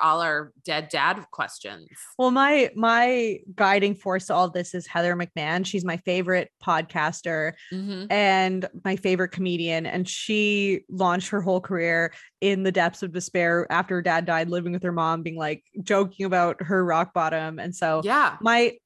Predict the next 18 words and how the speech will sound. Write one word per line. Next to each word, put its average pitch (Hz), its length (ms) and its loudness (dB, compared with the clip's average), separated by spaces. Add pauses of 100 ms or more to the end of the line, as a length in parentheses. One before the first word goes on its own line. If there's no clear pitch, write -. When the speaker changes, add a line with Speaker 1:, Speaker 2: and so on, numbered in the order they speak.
(140)
Speaker 2:
my 214 240 0
dream, 208 400 -6
the 233 120 -2
only 214 220 0
reason 202 360 -2
why 175 240 4
I 185 140 0
want 175 360 0 (140)
any 185 220 -4
level 175 280 0
of 175 120 -4
fame 175 360 -2
is 196 260 -2
so 196 120 -2
that 180 180 -2
I 180 80 0
can 185 220 -6
be 175 320 -6